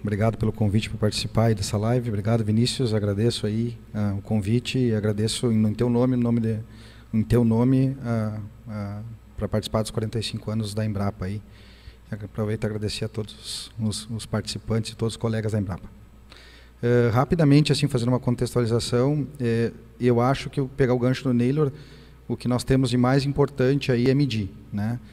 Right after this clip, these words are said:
Eh, muitos, a tua pergunta, ou a pergunta que veio da tua parte é que o produtor não mede,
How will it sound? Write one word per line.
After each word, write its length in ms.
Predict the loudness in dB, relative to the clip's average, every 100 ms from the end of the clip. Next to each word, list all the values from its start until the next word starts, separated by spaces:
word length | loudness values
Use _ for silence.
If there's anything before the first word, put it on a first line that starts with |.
| -20 -20 -20 -12
Eh, 460 | -6 -4 -4 -4 -2
muitos, 760 | 0 4 6 4 2 -4 -6 -10 -10 -6 -6
a 40 |
tua 160 | 0 0
pergunta, 580 | 2 2 2 2 2 2
ou 80 | 0
a 40 |
pergunta 320 | -2 -2 -2
que 100 | -2
veio 180 | 0 0
da 120 | 0
tua 140 | -2 0
parte 360 | 0 0 -2
é 40 | -6
que 200 | -2 -2
o 80 | 2
produtor 400 | 2 4 2 2
não 140 | 2
mede, 420 | 2 0 -4 -14